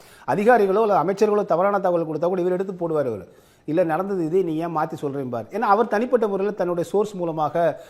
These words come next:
அதை கிராஸ் செக் பண்ற வழக்கமெல்லாம் இருக்கு. தமிழ்நாடு காலையில ஆறு, ஏழு மணிக்கெல்லாம் கண்ட்ரோல்ல கொண்டு வந்துருவார். என்ன நடக்குதுங்கிறது தெரியுது, தெரியும்.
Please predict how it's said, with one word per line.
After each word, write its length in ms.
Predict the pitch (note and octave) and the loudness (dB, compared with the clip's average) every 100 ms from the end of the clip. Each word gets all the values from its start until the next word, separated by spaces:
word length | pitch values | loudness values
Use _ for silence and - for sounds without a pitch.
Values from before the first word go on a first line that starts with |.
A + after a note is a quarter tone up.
| - | -12
அதை 180 | - D#3 | -4 -4
கிராஸ் 280 | D#3+ A3 C#4 | 2 4 4
செக் 200 | A#3 - | 2 -2
பண்ற 220 | F3 D#3+ | -2 0
வழக்கமெல்லாம் 400 | D#3 D#3 D#3+ D#3 | 0 -2 -2 -2
இருக்கு. 240 | D3 C4 A3 | -2 -4 0
தமிழ்நாடு 380 | G#3 C4+ B3+ | 2 4 2
காலையில 340 | G#3+ G3 A3 G3 | 4 4 6 6
ஆறு, 120 | G3+ | 4
ஏழு 140 | G#3 | 2
மணிக்கெல்லாம் 340 | G#3+ G3 G#3+ A3+ | 0 -2 -2 -2
கண்ட்ரோல்ல 340 | F#3 A3 G3 | -2 0 0
கொண்டு 180 | E3 E3+ | 0 -4
வந்துருவார். 220 | D#3 C#3 | -2 -2
என்ன 160 | D#3 G#3+ | -2 -2
நடக்குதுங்கிறது 520 | F#3+ G3+ G3+ F#3+ E3+ | 0 0 -2 -2 -2
தெரியுது, 300 | D3+ C3 G2 - - _ - | -4 -4 -8 -18 -20 _ 2
தெரியும். 340 | G3+ G#3 | 4 4